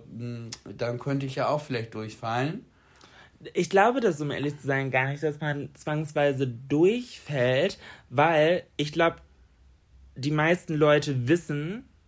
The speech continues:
Speaker 2: wie man fährt und können anständig fahren, aber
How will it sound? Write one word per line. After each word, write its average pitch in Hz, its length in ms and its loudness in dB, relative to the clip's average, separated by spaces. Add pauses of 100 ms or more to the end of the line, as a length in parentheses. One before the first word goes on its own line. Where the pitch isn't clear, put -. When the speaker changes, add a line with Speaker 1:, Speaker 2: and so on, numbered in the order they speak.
(160)
Speaker 2:
wie 143 280 0
man 143 360 2
fährt 139 720 -2
und 151 180 0
können 180 600 -2
anständig 131 720 -4
fahren, 127 560 -4 (440)
aber 147 580 4